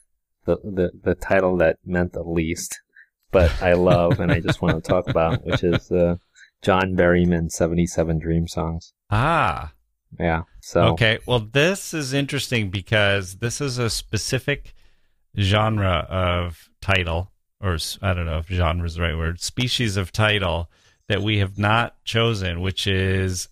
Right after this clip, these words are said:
Speaker 2: a counting title.
Speaker 1: Yeah.
Speaker 2: You know,
Speaker 1: Right.
Speaker 2: nine
Speaker 1: Right.
Speaker 2: stories, Salinger's Nine Stories, or Bartholomew's Forty Stories. Um, I had, uh, Twenty Love Poems and a Song of Despair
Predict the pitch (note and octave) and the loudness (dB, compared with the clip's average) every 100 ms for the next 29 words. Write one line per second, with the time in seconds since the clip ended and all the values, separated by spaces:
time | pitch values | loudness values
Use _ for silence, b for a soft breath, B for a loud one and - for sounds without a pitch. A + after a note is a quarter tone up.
0 | - - - A2 A2+ A2 G2+ F#2 - F2+ | -10 -10 -6 0 0 0 0 -2 0 -2
1 | D#2+ - F2+ _ _ b b _ _ _ | -2 -8 -16 _ _ b b _ _ _
2 | G#2 E2 C#2+ _ _ _ _ G#2+ G2 F#2 | 0 2 2 _ _ _ _ 0 2 4
3 | F#2 F#2+ G2 F#2 F#2 F2+ - - A#2+ B2 | 2 2 2 4 4 2 -2 -2 0 2
4 | A#2+ A#2+ A#2 A2 - G#2+ G2+ G2+ G2+ F2+ | 2 0 -4 -6 -6 -2 -2 -2 -4 -6
5 | F2+ E2+ E2+ - B2+ B2 A#2 A2+ A2 G2 | -4 -4 -4 -2 2 2 2 0 -4 -4
6 | G2 E2+ F2+ F#2 - F#2+ E2 D#2+ - A#2+ | -4 -2 0 -2 -2 -4 -4 -6 -4 -2
7 | B2 A2 - G#2+ G#2+ G#2+ G#2 G#2 G2 - | 0 -2 -4 0 2 2 0 -4 -8 -10
8 | b b b b b _ - F#2+ F2+ F2 | b b b b b _ -2 2 2 0
9 | D#2+ C#2+ G2 F#2+ F#2+ F#2 F2+ - F2+ F#2+ | -4 -2 0 2 2 2 -2 -8 -6 -4
10 | E2 A#1+ - - - - G2+ G#2 F#2 F#2+ | -2 -6 -10 -12 -8 -2 0 0 0 0
11 | F2+ - G2+ F#2+ F#2+ F#2+ F2+ - F#2 F#2 | -2 -2 0 0 -2 -2 -2 -2 0 0
12 | F2+ E2+ F2+ - F#2+ F2+ F2+ F2+ | -2 -2 -4 -2 -2 0 0 0